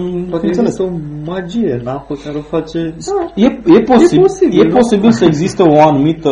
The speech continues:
Speaker 2: proprietate a apei care, într-adevăr, să
Speaker 1: Exact.
Speaker 2: pare că există, dar în cât timp nu este pusă experimental în evidență într-un mod care să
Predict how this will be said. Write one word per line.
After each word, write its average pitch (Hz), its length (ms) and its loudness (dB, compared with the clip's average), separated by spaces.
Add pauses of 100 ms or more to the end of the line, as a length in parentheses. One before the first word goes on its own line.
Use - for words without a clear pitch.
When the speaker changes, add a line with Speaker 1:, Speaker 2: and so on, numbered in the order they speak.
(100)
Speaker 2:
proprietate 143 640 0
a - 60 2
apei 403 200 -2
care, 403 260 -4
într-adevăr, 403 460 -2
să 294 140 0
Speaker 1:
Exact. 147 300 -2
Speaker 2:
pare 240 220 2
că 226 80 0
există, 147 380 -2
dar 208 220 6
în 160 220 0
cât 165 180 -6
timp 202 160 -6
nu 170 100 -2
este 175 180 -6
pusă 170 260 -6
experimental 139 460 -4 (280)
în 135 400 -4
evidență 147 560 -2
într-un 143 380 -2
mod 160 220 0
care 139 240 0
să 127 420 -2